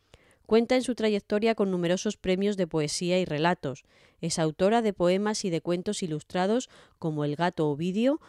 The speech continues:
o Tipiri Tipiri, el duende sastre.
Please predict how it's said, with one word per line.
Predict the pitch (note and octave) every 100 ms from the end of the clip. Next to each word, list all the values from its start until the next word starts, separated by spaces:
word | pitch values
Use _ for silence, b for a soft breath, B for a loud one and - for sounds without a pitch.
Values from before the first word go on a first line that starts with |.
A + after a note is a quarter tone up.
| B
o | E3 E3
Tipiri | - F3+ A#3 A#3 A#3
Tipiri, | - F3 G3+ G#3 A3 _
el | E3 E3
duende | E3 E3 D3+
sastre. | - E3+ - C3 B2